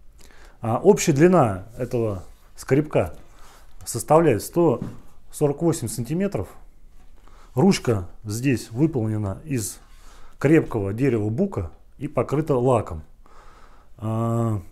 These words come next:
толщина черенка три с половиной сантиметра, вот где-то вот здесь, там, где он крепится, а, там, где тулейка, да, там, где крепится, а, сам скребок и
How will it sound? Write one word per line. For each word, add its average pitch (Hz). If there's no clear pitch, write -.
толщина 156
черенка 147
три 147
с 151
половиной 131
сантиметра, 117
вот 98
где-то 101
вот 95
здесь, 107
там, 113
где 104
он 107
крепится, 95
а, 92
там, 113
где 95
тулейка, 175
да, 110
там, 107
где 95
крепится, 92
а, 90
сам 107
скребок 104
и 92